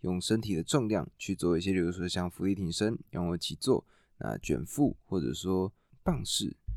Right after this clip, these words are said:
这些呢，跟身体相关的一些活动。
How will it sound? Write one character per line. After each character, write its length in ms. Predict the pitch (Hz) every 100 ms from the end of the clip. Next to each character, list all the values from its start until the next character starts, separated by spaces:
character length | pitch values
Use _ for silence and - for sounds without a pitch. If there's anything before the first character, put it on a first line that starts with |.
| - - -
这 140 | -
些 220 | 90 95
呢， 240 | 92 87 87
跟 160 | 95
身 180 | 95 127
体 240 | 131 85 50
相 320 | - 120 131
关 240 | - 127 131
的 200 | 90 -
一 80 | 90
些 360 | - - 90 92
活 240 | - -
动。 200 | 92